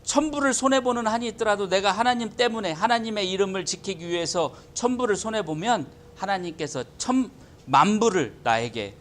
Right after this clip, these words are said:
더 하늘의 보물을 쌓아주실 것이다.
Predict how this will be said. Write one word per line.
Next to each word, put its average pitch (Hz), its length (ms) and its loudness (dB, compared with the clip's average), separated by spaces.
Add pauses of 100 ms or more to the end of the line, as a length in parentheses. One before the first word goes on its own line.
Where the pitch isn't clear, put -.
(140)
더 95 200 -14 (1700)
하늘의 156 400 -2
보물을 123 380 -4
쌓아주실 113 560 -8
것이다. - 320 -18